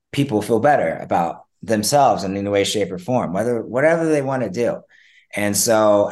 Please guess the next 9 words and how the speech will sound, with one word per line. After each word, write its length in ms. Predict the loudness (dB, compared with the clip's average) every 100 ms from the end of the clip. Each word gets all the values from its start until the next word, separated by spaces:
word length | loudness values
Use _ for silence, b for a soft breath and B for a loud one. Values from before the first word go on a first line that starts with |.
| -4
these 320 | -4 0 0
products 720 | -2 0 2 2 0 -4 -8
do 200 | -4 -4
that. 400 | -2 -4 -6 -10
The 80 | -16
cannabis, 920 | -6 -4 -2 -2 -2 -2 -4 -6 -10 _ _
cannabis 480 | -4 -2 -2 -4 -2
does 300 | 0 0 0
that. 260 | -2 -4